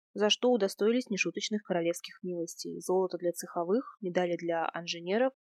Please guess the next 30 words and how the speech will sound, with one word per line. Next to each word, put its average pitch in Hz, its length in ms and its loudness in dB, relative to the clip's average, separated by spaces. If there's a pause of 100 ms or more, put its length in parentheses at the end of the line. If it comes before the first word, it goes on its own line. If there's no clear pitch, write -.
(100)
высокий - 480 -2
орден 202 280 2
для 185 160 -4
возглавляющего 170 760 -2
стройку 175 600 -2
благородного 180 640 0
графа. 170 420 -4 (680)
И 214 60 0
еще 294 200 2
два 262 140 4
месяца 262 380 -2
король 226 280 -2
встречался 214 540 -2
тут 202 140 -4
с - 60 -12
предметом 190 440 -4
своего 185 400 -4
обожания, 175 680 -4
пока 196 160 -4
красавица 254 560 -4
не 196 140 -4
умерла 180 340 -6
внезапно. 170 680 -12
Шептались, 269 420 0
что - 200 -2
ее 214 200 -2
отравили 220 440 -4
по 190 120 -6
приказу 208 400 -6
королевы, 180 540 -6